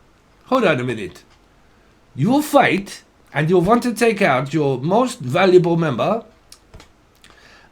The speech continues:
and suck on my pee-pee like a lollipop? <laughs> Why? What?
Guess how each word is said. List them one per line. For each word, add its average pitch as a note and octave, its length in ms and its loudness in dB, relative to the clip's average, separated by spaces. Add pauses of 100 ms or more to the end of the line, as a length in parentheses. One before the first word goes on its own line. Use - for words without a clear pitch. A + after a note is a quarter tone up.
and F3 160 0
suck C4 340 2
on B3+ 160 2
my G#3 180 2
pee-pee E3 680 2
like E3+ 240 -2
a F#3 60 2
lollipop? E3+ 720 4 (380)
<laughs> - 1040 -4
Why? C4 560 6 (160)
What? G#3+ 280 -2